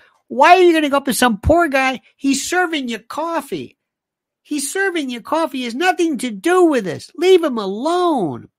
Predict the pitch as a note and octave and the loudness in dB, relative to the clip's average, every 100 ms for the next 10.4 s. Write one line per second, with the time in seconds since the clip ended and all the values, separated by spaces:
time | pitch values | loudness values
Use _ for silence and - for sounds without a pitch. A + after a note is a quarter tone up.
0 | _ _ _ _ _ - C4+ C4 E4+ F4 | _ _ _ _ _ -8 -4 -2 0 0
1 | D#4 A#3+ G#3 C#4 C4+ A3 A#3 B3+ C4 G3+ | -2 -4 -4 -4 -4 -4 -6 -4 -4 -4
2 | F3+ F3 C4 B3+ A#3+ A#3+ A#3+ G#3 F#3+ E3+ | -4 -4 -4 -4 -6 -6 -8 -10 -12 -10
3 | C#4 C4+ A#3 B3 B3 B3 C4 C4 B3 A#3+ | -8 -8 -8 -8 -6 -6 -4 -6 -6 -10
4 | F#3 C#4 C#4 C#4 C4+ B3 C4 B3+ C#4+ A#3 | -10 -8 -6 -6 -6 -8 -8 -4 -4 -4
5 | A#3+ G3+ - E4+ D4+ C#4+ A3+ - - - | -10 -10 -6 -4 -2 -4 -6 -8 -8 -8
6 | C4 C#4+ D#4 D#4+ D#4 C#4+ F#3+ C#4 D4 D4 | -8 -6 -4 -2 -2 -2 -4 -6 -6 -6
7 | C#4 C4+ D#4 C#4 A3 A#3+ B3+ A#3 G3+ - | -4 -4 -4 -4 -6 -6 -6 -6 -4 0
8 | D4+ D4 D4 B3 A3+ G#3+ G#3+ C#4+ C4+ C4+ | 0 0 -4 -10 -8 -8 -2 0 0 -4
9 | D4 D#4 D4 A#3 G#3 F3+ C#4 D#4+ D#4 C#4 | -6 -4 -2 -4 -6 -4 0 0 -2 -4
10 | B3+ A3+ F3 B2 | -2 -2 -4 -8